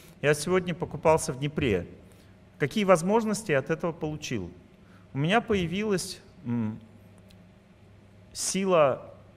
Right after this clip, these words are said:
бодрости и работоспособности. То есть вот это вот принятие очень холодной воды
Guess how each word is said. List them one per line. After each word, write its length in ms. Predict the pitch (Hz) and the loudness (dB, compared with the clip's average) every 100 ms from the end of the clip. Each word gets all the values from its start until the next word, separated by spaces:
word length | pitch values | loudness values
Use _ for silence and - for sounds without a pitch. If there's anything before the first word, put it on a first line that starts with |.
| - - - - - - - | -20 -20 -20 -20 -20 -20 -12
бодрости 600 | 123 170 180 180 185 - | 2 4 4 2 -4 -6
и 120 | 202 160 | -2 0
работоспособности. 1040 | 135 147 147 - 151 - 147 107 101 - | 2 0 -6 -6 -4 -2 -2 -2 -6 -10
То 180 | - 123 | -4 -2
есть 220 | 120 - - - - | -2 -6 -18 -20 -8
вот 140 | 139 | -2
это 200 | 165 165 | 0 2
вот 220 | 156 151 - - | 2 0 -6 -8
принятие 500 | 165 175 175 170 156 | -4 2 2 2 0
очень 320 | 156 165 156 | -2 -2 -4
холодной 480 | 143 151 156 147 143 | -2 2 2 0 0
воды 400 | 139 135 170 214 | -2 -2 -4 -6